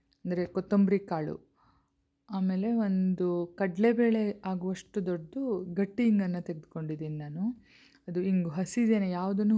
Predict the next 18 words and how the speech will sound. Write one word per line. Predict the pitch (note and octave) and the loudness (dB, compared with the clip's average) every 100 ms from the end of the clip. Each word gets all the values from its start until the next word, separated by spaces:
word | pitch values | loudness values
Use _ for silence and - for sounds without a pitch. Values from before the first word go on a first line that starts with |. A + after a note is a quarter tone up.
| G3 | 2
ಹುರಿಯೋದಿಲ್ಲ. | F#3 F#3 G3 F3 D#3+ E3+ G#3+ - - - - | 0 2 0 -2 -6 -8 -10 -14 -20 -20 -6
ಒಂದು | G3 G3 G3+ | -2 -2 -2
ಕಾಲು | G3+ A#3 B3+ | -2 -2 0
ಚಮಚ | B3+ A3+ A3+ G#3 | 0 0 2 -2
ಆಗುವಷ್ಟು | F3+ F#3 F3+ - D4+ E4 - - _ - | -2 -4 -6 -8 -10 -10 -20 -20 _ -2
ಹಳದಿ | G#3 G#3 A3 A3+ G3+ | 2 2 2 0 0
ಪೌಡರು, | E3+ D#3 D3+ F#3 C4 - _ _ _ _ _ _ _ _ - - G3+ | 0 -2 -6 -4 -4 -8 _ _ _ _ _ _ _ _ -20 -4 2
ಆಮೇಲೆ | G3 G3+ A3+ A#3 | 4 4 4 4
ಒಂದು | G3+ F#3+ G3 G3+ | 2 2 2 2
ಐದಾರು | G#3 A#3 A#3+ A#3+ B3+ A3 | 4 4 4 2 -2 -2
ಗಾಂಧಾರಿ | G3 G3 G3+ A3 A3 | 0 0 0 2 2
ಮೆಣಸನ್ನು | G3 F#3 F#3 F3+ F3+ | 2 -2 -4 -6 -6
ಸೇರಿಸ್ಕೊಂಡಿದ್ದೇನೆ | E3+ D#3+ - E3+ D#3 D3+ D#3 D#3 | -8 -10 -12 -10 -8 -8 -8 -8
ನಾನು. | D#3 D#3+ A#3+ - - - | -8 -4 -6 -8 -20 -8
ನೀವು | - A#3 A3 | 0 2 2
ಬೇಕಂದರೆ | A3 G#3 A3+ G#3 | 0 -2 -2 -2
ಹಸಿ | F#3 A#3 | 0 2
ಮೆಣಸಿನ್ಕಾಯನ್ನು | A3 G3 G3 F#3+ F3 E3+ F3+ | 2 2 -2 -2 -4 -4 -6